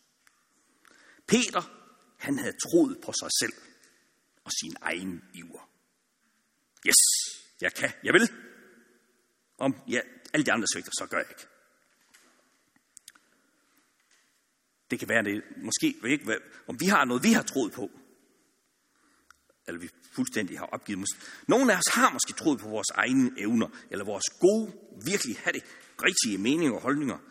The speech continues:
eller troet på vores gode arbejdsindsats, eller på vores pæne og gode opførsel. Ja, det kan være mange ting. Men det kan vi ikke bygge på. Min ret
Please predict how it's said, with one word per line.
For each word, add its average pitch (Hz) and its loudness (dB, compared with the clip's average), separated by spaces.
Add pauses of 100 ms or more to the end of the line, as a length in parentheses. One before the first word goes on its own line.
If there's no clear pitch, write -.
(160)
eller 107 -2 (880)
troet 170 4
på 120 -10
vores 107 -4 (100)
gode 202 -6 (340)
arbejdsindsats, - 0 (420)
eller 90 -6 (200)
på 123 -8
vores 123 0 (220)
pæne 202 4
og 123 -4
gode 175 4
opførsel. - -8 (1080)
Ja, 151 -14 (100)
det - -12
kan 147 -2
være 147 4
mange 175 2
ting. - -4 (2750)
Men - -20
det - -10
kan - -10
vi - -8
ikke - -14
bygge - -10
på. - -18 (2250)
Min 170 4
ret 156 0